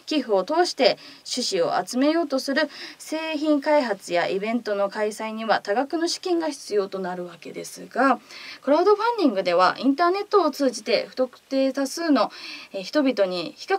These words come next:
的少額の資金提供を呼びかけ、一定額が集まった時点でプロジェクトを実行することで、資金調達のリスクを低減することが可能になります。また、ソーシャルメディア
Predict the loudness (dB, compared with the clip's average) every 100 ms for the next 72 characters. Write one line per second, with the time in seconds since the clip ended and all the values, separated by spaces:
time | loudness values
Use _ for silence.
0 | 0 -2 0 -2 -2 0 0 2 0 0
1 | 0 -2 -4 -4 -4 -4 -2 -2 -2 0
2 | 2 2 2 0 -2 0 0 -2 -8 -2
3 | 0 0 -4 -6 -6 -4 0 0 0 0
4 | 2 2 0 2 2 2 -2 -6 -2 0
5 | 2 0 0 -2 0 -4 -4 -4 -4 -2
6 | -4 -4 -4 4 4 2 -14 -16 -18 -18
7 | -8 -8 0 2 4 4 2 4 2 2
8 | 2 0 -6 -2 0 2 2 _ -4 2
9 | 2 0 -4 -6 -12 -10 -8 -4 -2 0
10 | -2 -4 -6 -16 -18 -18 -18 -6 -4 -4
11 | -8 _ -20 -20 -20 -20 -6 2 4 6
12 | 8 8 8 6 4 4 8 8 8